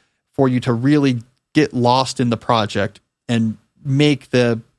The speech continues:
really cognitively demanding, high quality contributions. So now what I want is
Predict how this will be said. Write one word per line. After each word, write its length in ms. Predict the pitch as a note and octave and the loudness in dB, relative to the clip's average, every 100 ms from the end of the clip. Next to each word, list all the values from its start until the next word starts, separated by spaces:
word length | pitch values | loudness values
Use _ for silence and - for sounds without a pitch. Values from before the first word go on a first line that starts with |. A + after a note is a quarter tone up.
| _ | _
really 380 | C3+ D#3+ G#3+ G3 | -6 -2 0 0
cognitively 920 | - - - D#3 E3 D#3 C3+ C3 B2 | -2 -6 0 0 0 -2 -2 -2 -2
demanding, 800 | B2 A2+ A2+ B2+ B2+ A#2+ A#2 A2 - _ _ _ - | -2 0 0 0 0 0 0 -2 -6 _ _ _ -6
high 180 | C3 B2 | -2 -2
quality 400 | - A#2 A2 A2 | 0 0 0 -4
contributions. 800 | - G2+ - F#2+ - - - - _ _ _ _ | -6 -8 -10 -12 -12 -14 -18 -20 _ _ _ _
So 120 | _ | _
now 200 | A#2+ F#3 | 0 2
what 120 | G#3 E3 | 2 2
I 60 | |
want 340 | C#3 B2+ B2 - | 0 0 -2 -4
is 400 | A#2 A2 G#2+ | -4 -2 -4